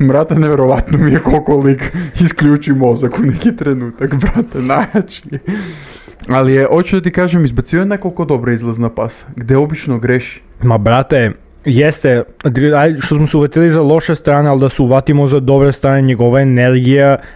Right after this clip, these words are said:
Speaker 2: je
Speaker 1: nevero-,
Speaker 2: najveća na teren, brate.
Speaker 1: Neverovatno.
Speaker 2: U s-, od svih igrača je najveća na teren,
Speaker 1: Nevjerovatno,
Speaker 2: brate.
Speaker 1: teše, teše se posvađa s Kaboko. Gurnu ga.
Speaker 2: Gurnu.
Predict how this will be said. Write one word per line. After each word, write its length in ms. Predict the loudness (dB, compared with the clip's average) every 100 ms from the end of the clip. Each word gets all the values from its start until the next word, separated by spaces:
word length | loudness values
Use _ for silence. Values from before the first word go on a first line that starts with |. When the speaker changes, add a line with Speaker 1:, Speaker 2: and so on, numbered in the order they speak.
| -10
Speaker 2:
je 240 | -4 0
Speaker 1:
nevero-, 180 | 2 2
Speaker 2:
najveća 460 | 2 2 0 0 0
na 120 | 0
teren, 420 | 2 2 4 2
brate. 160 | 2 2
Speaker 1:
Neverovatno. 420 | 2 2 2 2
Speaker 2:
U 80 | 0
s-, 200 | 0 0
od 200 | 0 0
svih 220 | 0 2
igrača 360 | 2 0 0
je 60 | 0
najveća 380 | 2 2 0 0
na 80 | 2
teren, 100 | 2
Speaker 1:
Nevjerovatno, 320 | 2 0 0
Speaker 2:
brate. 140 | -2
Speaker 1:
teše, 400 | 0 -2 -4 -6 -2
teše 280 | -2 -2
se 120 | -6 -10
posvađa 420 | -8 -6 -6 -6
s 60 |
Kaboko. 400 | -8 -6 -6 -10 -20 _ _ _ _ _ _ _ _ _ _ -20 _ _ 0
Gurnu 280 | 2 2
ga. 140 | 2 2
Speaker 2:
Gurnu. 240 | 0 -2